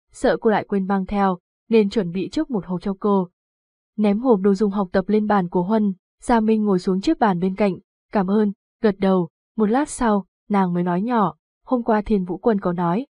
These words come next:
đã xác định trong vài ngày sắp tới Bùi La Gia sẽ có hành động. Người của bọn họ sợ rằng đã ẩn nấp vào Giang Hải, chỉ là trước mắt còn chưa phát hiện ra. Ừ, tôi biết, Kelly Denime tới Trung Quốc,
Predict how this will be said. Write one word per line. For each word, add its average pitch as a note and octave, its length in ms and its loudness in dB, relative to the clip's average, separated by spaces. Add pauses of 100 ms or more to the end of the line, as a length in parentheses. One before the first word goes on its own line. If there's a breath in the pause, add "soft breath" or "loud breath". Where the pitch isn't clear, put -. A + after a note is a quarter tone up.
(220)
đã F#3+ 200 0
xác D4 180 -6
định G3+ 240 -4
trong F#3+ 240 -2
vài F3+ 160 -2
ngày F3 180 -2
sắp - 220 -6
tới G3 120 0
Bùi G3 200 0
La F3+ 200 -2
Gia G3 240 0
sẽ F3+ 200 -6
có G#3 100 -8
hành G#3+ 180 -6
động. E3+ 200 -4 (760)
Người A#3+ 160 4
của G#3+ 120 0
bọn F#3+ 140 -2
họ G3+ 160 -2
sợ F3+ 180 0
rằng F#3 260 0
đã F3 120 0
ẩn F3+ 300 0
nấp C4+ 140 -2
vào G3 120 0
Giang G3 200 -2
Hải, G3 300 -2 (240)
chỉ A3+ 160 0
là F3+ 180 2
trước D4 200 -6
mắt D#4 220 -2
còn F3+ 220 0
chưa G3+ 160 -2
phát C#4 160 -6
hiện B3 200 0
ra. G#3 320 0 (300)
Ừ, G3+ 240 2 (300)
tôi A#3+ 160 6
biết, D4 260 2 (320)
Kelly B3 300 2
Denime G#3 580 0
tới F#3 160 0
Trung G3+ 220 -4
Quốc, D#4 260 0